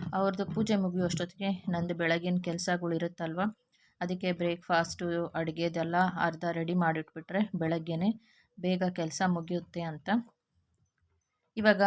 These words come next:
ತೊಗರಿಬೇಳೆ ನಾನು ಇದಕ್ಕೆ ಮಿಕ್ಸ್ ಮಾಡಿಬಿಟ್ಟು ಸ್ವಲ್ಪ ಹಾಗೇನೆ ಬಿಸಿ ಮಾಡಿ, ಇದಕ್ಕೆ ಎಷ್ಟು ಬೇಕೋ ಸಾಂಬಾರಿಗೆ ಅಷ್ಟು ನೀರನ್ನ ಸೇರಿಸ್ಬಿಟ್ಟು ಒಂದೂವರೆ ಗ್ಲಾಸ್ ಅಷ್ಟು ನೀರು ಹಾಕಿ,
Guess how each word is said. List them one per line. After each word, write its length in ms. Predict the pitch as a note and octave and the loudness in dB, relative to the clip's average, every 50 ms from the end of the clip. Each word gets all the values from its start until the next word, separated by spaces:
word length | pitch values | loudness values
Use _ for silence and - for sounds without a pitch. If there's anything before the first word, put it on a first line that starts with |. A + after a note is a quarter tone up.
| G3+ | 6
ತೊಗರಿಬೇಳೆ 880 | G3+ - F#3+ F#3 F3 F3+ F3+ F#3 F3 F3+ F3 F3 F#3+ A3 A3 - - _ - | 4 4 2 0 2 2 2 2 4 4 4 6 6 4 2 0 -4 _ -8
ನಾನು 400 | E3 E3 D#3+ D#3+ E3 E3 E3 - E3+ | -4 -2 -2 -2 -2 -6 -8 -10 -14
ಇದಕ್ಕೆ 260 | E3 F3 - - F3 | -16 -14 -8 -6 -4
ಮಿಕ್ಸ್ 340 | F3 E3+ F3 F3+ - - F3+ | -4 -4 -4 -6 -6 -4 -2
ಮಾಡಿಬಿಟ್ಟು 400 | E3+ E3 E3 D#3+ E3+ - - A#3+ B3+ - _ _ _ _ _ _ _ | 0 0 0 -2 -4 -4 -2 -2 -2 -2 _ _ _ _ _ _ _
ಸ್ವಲ್ಪ 340 | - - G#3 G3+ G#3 G#3 A3 | -2 0 2 2 4 4 4
ಹಾಗೇನೆ 640 | G#3+ G3+ F#3 E3+ E3+ F3 F3 E3+ F#3+ G#3+ A#3 A3 - - | 6 6 4 4 4 0 0 2 4 4 2 2 -2 -4
ಬಿಸಿ 280 | F3+ F3 F#3 - - G#3+ | -2 -2 -2 0 2 4
ಮಾಡಿ, 480 | G#3 F#3 D#3+ D#3 E3 F#3 A3 A#3 - - _ _ _ _ _ _ _ - | 4 6 6 4 4 4 2 0 0 -6 _ _ _ _ _ _ _ -2
ಇದಕ್ಕೆ 260 | A#3 B3 A3+ - G#3+ | -2 0 2 4 4
ಎಷ್ಟು 240 | G#3+ G#3+ - - G#3 | 2 2 2 0 2
ಬೇಕೋ 320 | A3 G#3 G3+ - G#3 G#3 | 2 2 2 0 -2 -2
ಸಾಂಬಾರಿಗೆ 520 | G3+ - F#3+ F3 F3 E3+ E3+ F3 E3+ F3 | 2 4 6 6 6 6 4 2 2 0
ಅಷ್ಟು 400 | F#3 - F3 F3 F3 - - F#3+ | 0 0 0 -2 -2 -2 -2 0
ನೀರನ್ನ 320 | F#3 F3+ F3 F3 F3 E3+ E3 | 2 2 2 2 2 0 -2
ಸೇರಿಸ್ಬಿಟ್ಟು 840 | E3+ - E3+ D#3+ D#3+ F3 - - E3+ D#3+ - G#3+ A#3 A#3+ A3 - E3 | 0 0 0 0 0 -2 -6 -8 -10 -8 -4 -2 -2 -2 -2 -4 -4
ಒಂದೂವರೆ 640 | E3 E3+ F3 F3 E3 E3+ E3+ E3+ E3 E3 E3 F3 | -2 -2 -2 0 0 0 0 2 2 2 0 0
ಗ್ಲಾಸ್ 320 | E3+ E3+ E3 E3 E3+ E3+ - | 0 0 0 0 0 0 -2
ಅಷ್ಟು 280 | E3 E3 - - - | -4 -4 -6 -8 -6
ನೀರು 240 | E3+ E3 F3 E3 E3+ | -4 -4 -2 -2 0
ಹಾಕಿ, 460 | E3+ E3 E3 D#3+ - G3 G#3+ A#3+ A#3 | 0 0 -2 -2 -4 -4 -4 -4 -4